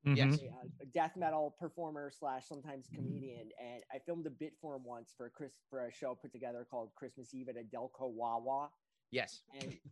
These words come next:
Speaker 3: me and him went with secret cameras to Adelco Wawa while he was in the Necrosexual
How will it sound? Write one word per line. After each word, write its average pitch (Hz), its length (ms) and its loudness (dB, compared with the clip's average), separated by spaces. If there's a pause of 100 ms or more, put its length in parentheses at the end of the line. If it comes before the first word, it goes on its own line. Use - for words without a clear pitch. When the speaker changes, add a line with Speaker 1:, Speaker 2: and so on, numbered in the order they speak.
Speaker 3:
me 170 160 2
and 170 100 0
him 160 520 4
went 151 200 -4
with 143 120 -4
secret 170 380 -6 (120)
cameras 147 560 -6
to 139 60 -8
Adelco 123 520 -4
Wawa 127 500 2
while 117 260 0 (480)
he 165 120 2
was 147 280 -2
in 151 320 -4
the 131 100 -6
Necrosexual 131 1160 -2